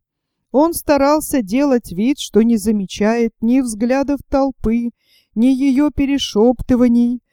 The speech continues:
но и то, и другое доставляло ему величайшее наслаждение.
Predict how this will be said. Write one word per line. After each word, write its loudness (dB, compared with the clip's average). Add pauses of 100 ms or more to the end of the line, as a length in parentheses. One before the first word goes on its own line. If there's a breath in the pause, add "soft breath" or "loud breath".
(240)
но 2
и -4
то, 4
и -4
другое 0
доставляло -4
ему 0
величайшее 0
наслаждение. 0